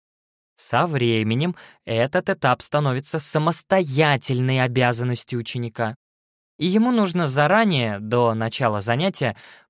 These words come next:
потратить хотя бы десять-пятнадцать минут на разминку. Еще зачем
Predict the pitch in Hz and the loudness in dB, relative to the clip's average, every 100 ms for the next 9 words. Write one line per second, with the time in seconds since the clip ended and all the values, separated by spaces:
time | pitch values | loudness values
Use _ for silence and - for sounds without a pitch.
0 | - 156 220 226 - - - 175 139 - | -4 -2 0 -2 -6 -6 -2 0 -2 -4
1 | _ - 131 143 196 - - - 123 - | _ -12 -6 -4 -4 -6 -12 -10 -10 -6
2 | 143 170 - - 120 117 143 127 117 120 | -4 -4 -8 -8 -4 -2 -4 -4 -4 -4
3 | 107 98 - - - _ _ _ _ _ | -6 -10 -14 -20 -20 _ _ _ _ _
4 | _ _ _ _ - 120 170 - 202 180 | _ _ _ _ -10 -2 0 0 2 2
5 | 117 120 - 143 127 | 2 -2 0 -2 -4